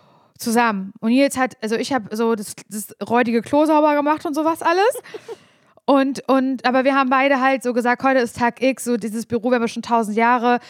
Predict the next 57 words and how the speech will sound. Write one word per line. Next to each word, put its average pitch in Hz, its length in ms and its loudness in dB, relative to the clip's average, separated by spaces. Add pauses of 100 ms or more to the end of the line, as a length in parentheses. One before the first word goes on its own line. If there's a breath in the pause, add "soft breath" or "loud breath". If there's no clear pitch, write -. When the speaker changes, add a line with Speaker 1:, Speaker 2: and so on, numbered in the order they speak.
(140 loud breath)
Speaker 1:
wir 208 80 -4
haben - 20 0
es 220 80 2
jetzt 233 140 0
hier 240 100 2
schon 208 140 -2
eine 214 80 -2
Zeit 226 240 0
lang, 214 160 0
wir 214 60 0
müssen 220 180 -4
das 214 100 -8
ein 226 60 -6
bisschen 208 200 -6
auf 208 140 0
Vordermann 208 460 0
bringen, 202 200 0
es, 196 140 -2
es 180 180 -8
ist - 160 -16
irgendwie 190 220 -2
nicht 190 180 0
so 196 60 -6
toll, 185 240 0
hier 180 140 2
alles 185 220 0
stand 185 200 -4
irgendwie 185 300 -6
so 180 100 -4
rum.“ 190 300 -2 (680 soft breath)
Und 233 120 0
ich 233 80 -2
hab 285 80 -4
es 302 80 -6
aber 269 240 4
auch 247 60 -2
so 262 140 -4
gemerkt, 247 380 0
dass, 233 140 -6
also 214 240 -4
ich 254 160 -2
überhaupt 247 200 0
nicht 220 120 -4
wusste, 214 220 -6
wo 202 40 -2
ich 196 140 -6
anfangen 285 360 -2
soll, 311 340 2 (260 loud breath)
dass 233 100 -4
ich 240 120 -4
mit 233 100 0
meinen 220 140 0
Händen 311 280 -2
überhaupt 311 300 0
nicht 311 160 -2
arbeiten 294 360 0
kann 320 240 -2